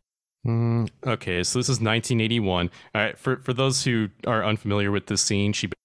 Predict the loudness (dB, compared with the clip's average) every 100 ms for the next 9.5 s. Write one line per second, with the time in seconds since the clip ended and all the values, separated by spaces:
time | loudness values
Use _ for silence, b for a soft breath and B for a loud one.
0 | -4 -4 -2 -4 -4 -2 -2 -2 0 0
1 | 0 -2 -2 -4 -4 0 0 -2 -2 -2
2 | 0 0 -2 -4 -2 -2 -2 -2 -4 0
3 | 0 -2 -2 -4 -4 -2 -2 -2 0 2
4 | 2 0 -2 -4 -2 0 0 -2 -2 -4
5 | -4 -6 -10 -4 -2 -2 -4 -4 -4 -2
6 | 0 2 2 0 -2 0 0 -2 -2 -2
7 | -2 -2 0 0 -2 -4 -2 -2 -2 -2
8 | 0 0 -2 -6 -8 -16 B B B B
9 | B -2 0 0 -4